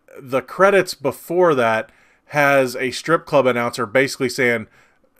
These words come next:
you know, "Hey, the show's over. You don't need to stick around. The girls aren't coming back out to the floor," things like that. And then, of course,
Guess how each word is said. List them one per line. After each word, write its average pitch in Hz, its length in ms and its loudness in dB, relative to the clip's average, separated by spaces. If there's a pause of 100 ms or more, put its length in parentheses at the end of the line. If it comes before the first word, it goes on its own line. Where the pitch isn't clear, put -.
you 135 160 -4
know, 117 200 -2
"Hey, 165 300 2
the 131 100 -2
show's 147 380 4
over. 139 420 4
You 113 140 -6
don't 131 280 -2
need 135 160 -6
to 120 60 -10
stick - 260 -2
around. 139 420 0 (220)
The 110 80 -8
girls 127 380 0
aren't 151 200 2
coming 156 280 0
back 156 240 4
out 156 220 6
to 160 100 -2
the 151 100 0
floor," 143 460 2
things 127 340 -4
like 117 220 -4
that. 110 340 -2 (300)
And 120 140 -8
then, 117 100 -6
of 107 100 -10
course, 107 460 -6